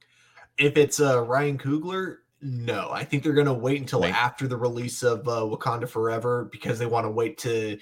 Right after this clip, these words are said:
Speaker 1: you know, they, they wanna wait, uh, for the hype to really go up for that movie. And then after, you know, seeing how good the movie performs, then that's when they wanna make the big announcement.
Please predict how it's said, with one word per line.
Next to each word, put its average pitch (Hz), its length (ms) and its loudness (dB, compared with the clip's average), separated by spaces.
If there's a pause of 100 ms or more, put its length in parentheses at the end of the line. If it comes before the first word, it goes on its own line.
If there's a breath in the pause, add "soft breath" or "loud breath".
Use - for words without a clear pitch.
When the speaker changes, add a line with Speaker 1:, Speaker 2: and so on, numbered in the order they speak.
(200 loud breath)
Speaker 1:
you 220 100 2
know, - 120 6
they, 220 140 12
they 180 220 0
wanna 190 200 6
wait, 147 360 8 (200)
uh, 123 380 6
for 143 260 4
the 117 100 0
hype 117 380 2
to 120 120 -6
really 107 260 -4
go 113 180 -4
up - 180 -2
for 120 80 -10
that 113 220 -4
movie. 113 220 -6
And 110 80 -8
then 113 120 -4
after, 120 520 4 (160 loud breath)
you 127 80 -2
know, 113 240 0
seeing 165 400 0
how - 200 2
good 110 220 -8
the - 60 -12
movie 113 300 -10
performs, 107 640 -2 (200 loud breath)
then 151 320 10
that's 127 240 0
when 120 140 0
they 113 80 0
wanna 113 280 0
make 110 200 -6
the 113 140 0
big 110 240 -4
announcement. 104 560 -6